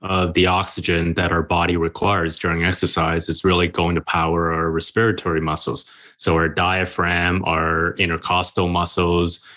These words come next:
that surround the ribs, et cetera. And if we can train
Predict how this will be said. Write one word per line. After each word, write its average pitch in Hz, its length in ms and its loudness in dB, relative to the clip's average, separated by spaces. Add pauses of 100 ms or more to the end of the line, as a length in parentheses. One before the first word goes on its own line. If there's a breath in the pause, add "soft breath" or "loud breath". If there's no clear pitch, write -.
(160 loud breath)
that 85 200 0
surround 85 540 0
the 78 40 0
ribs, 95 520 0
et 110 100 -12
cetera. 110 460 0 (500 loud breath)
And 90 500 0 (140)
if 98 240 0
we 104 140 4
can 95 200 0
train 98 720 2